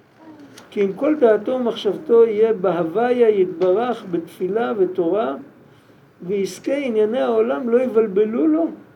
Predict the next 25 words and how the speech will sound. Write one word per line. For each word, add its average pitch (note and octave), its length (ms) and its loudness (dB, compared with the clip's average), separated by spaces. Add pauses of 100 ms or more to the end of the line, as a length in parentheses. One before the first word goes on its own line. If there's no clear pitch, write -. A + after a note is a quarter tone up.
(300)
ולא G3 220 4
ימנעו D4 300 2
אותו C4+ 220 0
מעבודת G#3 460 0
השם. E3+ 300 -6 (1160)
כי G#3 100 -8
מאחר G3+ 540 -6
שיודע A3 640 2
היטב G3+ 600 4 (600)
שהעיקר F3+ 640 0
הוא A#3+ 220 4
האלוקות F#3 560 0
השופע G#3 500 0
לו F#3+ 160 0
חיות, D#3+ 460 0 (800)
אבל F3+ 200 2
כל B3+ 240 2
הממוצעים, A3+ 720 0
וכמו G3+ 460 0
כן G#3+ 200 4
הדברים F#3+ 440 0
הגשמיים F#3+ 600 0
שבהם F#3+ 380 -4
נתלבשה G3 500 -4
ההשפעה, G3 600 -4